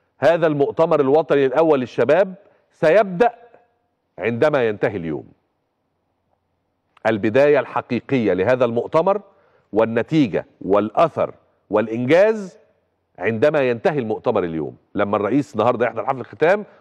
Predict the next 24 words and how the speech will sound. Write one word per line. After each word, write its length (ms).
ويقول 160
لهم: 140
"شكرا، 320
نورتونا"، 720
وياخدوا 280
اللقطة 280
التذكارية، 680
وكلهم 560
يرجعوا 360
على، 140
اللي 160
يرجع 200
على 180
بلدهم 400
واللي 140
يرجع 200
القاهرة 360
واللي 160
يرجع 220
كذا. 300
المؤتمر 520
سيبدأ 420
من 240
غدا، 380